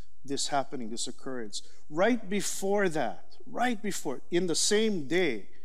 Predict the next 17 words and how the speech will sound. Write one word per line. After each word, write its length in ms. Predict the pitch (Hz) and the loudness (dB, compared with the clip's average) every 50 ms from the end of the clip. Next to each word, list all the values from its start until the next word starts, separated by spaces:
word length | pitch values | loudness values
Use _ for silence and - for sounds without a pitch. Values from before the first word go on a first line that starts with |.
| - - - - | -4 -4 -4 -2
right 220 | 143 151 170 175 | 0 0 0 0
before 460 | 180 180 156 - - - 175 170 160 | -2 -2 -2 -2 -2 0 0 0 0
that, 260 | 139 135 123 110 107 - - - - - - - - - | 0 0 0 0 -2 -2 -4 -4 -4 -4 -4 -4 -4 -4
Jesus 440 | 123 131 160 165 160 165 165 - - | -2 0 0 0 0 0 0 0 0
had 200 | 151 147 143 139 | 0 0 0 0
been 360 | 147 147 147 139 131 131 120 - - - - | 0 0 0 0 0 0 -2 -2 -4 -4 -4
preaching, 760 | - - 143 143 143 - - - 165 160 165 175 190 190 - - | -2 0 0 0 0 0 0 -2 0 0 0 -2 -2 -2 -2 -4
teaching, 680 | - - 165 151 151 147 - - 160 151 151 160 165 | -2 -2 0 0 0 0 -2 -2 -2 -2 -2 -2 -2
healing, 840 | - - - - - 214 233 240 247 233 196 165 135 131 131 127 151 - - - - - - - - - - - - | -4 -4 -4 -2 0 2 4 4 4 6 4 4 4 4 2 0 -2 -2 -4 -4 -4 -4 -4 -4 -4 -4 -4 -4 -2
and 180 | 139 143 147 | -2 -2 0
he 100 | 147 175 190 | 2 2 4
also 400 | 180 190 190 180 - 214 185 170 | 4 4 4 2 2 2 2 0
fed 500 | - - - 202 196 190 185 160 135 135 | 0 0 2 4 4 4 2 0 -2 -2
the 80 | 147 | -2
five 440 | - - - 160 160 160 165 165 - | -2 -2 0 0 2 2 2 0 0
thousand 680 | - - - 156 151 151 156 151 139 131 127 110 95 - - - - - - - - - - - - - - - | -2 -2 0 2 2 4 2 2 0 0 -2 -2 -2 -2 -2 -4 -4 -4 -4 -4 -4 -4 -4 -4 -4 -4 -4 -4
with, 280 | - 151 160 151 - | -2 0 0 0 -2